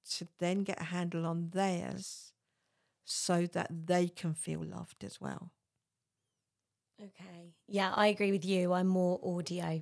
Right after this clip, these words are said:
Speaker 2: So I need the words of affirmation. So I need
Speaker 1: Yeah.
Speaker 2: someone to tell me that I look nice or that they love me. I need it
Speaker 1: Right.
Speaker 2: to be said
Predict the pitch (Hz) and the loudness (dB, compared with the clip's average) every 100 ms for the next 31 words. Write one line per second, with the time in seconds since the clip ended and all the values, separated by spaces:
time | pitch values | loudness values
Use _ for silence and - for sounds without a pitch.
0 | - - 196 185 180 180 156 175 170 180 | -4 -4 0 2 2 2 0 0 0 -2
1 | 175 - 175 165 - - 175 - 185 185 | -6 -6 -6 -6 -8 -8 -10 -6 -2 -2
2 | 170 165 185 170 165 - 175 170 196 233 | 0 0 0 -2 -4 -4 -4 -2 -2 -2
3 | - 247 233 233 220 - 180 - 185 226 | 0 2 2 2 0 -2 -4 -2 -2 -2
4 | 220 233 214 208 202 208 190 185 160 151 | -4 -2 0 0 0 0 0 0 -2 -2
5 | 196 - 208 226 285 | -2 0 2 2 0